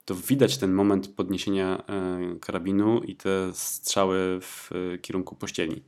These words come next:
I nie wiem, czy sobie to aż tak zwizualizowałem, bo w każdym kolejnym seansie, czy w Cinema City, czy w Multikinie, już tego nie widziałem.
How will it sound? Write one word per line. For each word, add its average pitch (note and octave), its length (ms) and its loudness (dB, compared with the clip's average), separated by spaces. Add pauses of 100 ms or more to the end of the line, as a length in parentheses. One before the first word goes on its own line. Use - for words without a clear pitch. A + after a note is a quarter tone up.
(100)
I G#2+ 120 -2
nie G#2+ 140 6
wiem, G#2+ 160 2
czy G2+ 120 -4
sobie F#2 240 -6
to F#2+ 220 -4
aż G2+ 180 -4
tak F2+ 200 -4
zwizualizowałem, F2 1160 -4
bo F2+ 380 -4
w - 100 -18
każdym G2 600 0
kolejnym G2+ 380 4
seansie, F#2+ 720 -2 (100)
czy - 140 -10
w - 120 -10
Cinema F#2 300 0
City, - 260 -12
czy - 160 -10
w - 80 -14
Multikinie, G2 760 0
już A#2 220 -10
tego C3 180 -2
nie D3+ 120 4
widziałem. D#2+ 340 -2